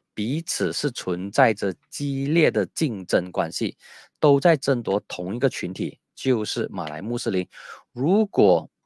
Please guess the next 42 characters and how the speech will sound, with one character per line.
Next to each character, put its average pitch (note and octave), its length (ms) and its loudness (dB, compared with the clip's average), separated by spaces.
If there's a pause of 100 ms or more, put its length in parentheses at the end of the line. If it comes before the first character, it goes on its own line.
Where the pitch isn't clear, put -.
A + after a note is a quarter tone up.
(120)
巫 C3+ 180 0
统 F2+ 260 2
一 B2+ 160 -2
党 E2+ 180 2
合 G2+ 200 -4
作 D3 180 0
的 C3 140 0
话， D3 180 6 (260)
如 G#2+ 300 -8
何 G#2+ 240 -2
分 G#2+ 320 -4
配 A#2+ 160 -2
这 A2+ 160 -2
些 G2 160 -2
议 A2 220 -4
席？ - 280 -6 (360)
分 D#3 200 2
配 F3+ 160 4
之 D3+ 140 -2
下， F3+ 260 6 (200)
巫 C3 100 -2
统 F2+ 160 -2
肯 E2 160 -10
定 A#2 160 -6
吃 - 160 -4
亏， F#2+ 320 -2
因 D3+ 220 0
为 F3 200 4 (280)
按 D3+ 340 0
照 C#3+ 320 4 (160)
大 D3+ 260 4
家 A#2 220 0
所 E2 240 -4
认 C3+ 260 0
同 F#2 220 -8
的 G#2+ 80 -4
分 G2+ 180 -4
配 C3 140 -2
原 F#2 180 0
则， F2+ 140 -2
就 B2+ 140 -6
是 B2+ 180 -4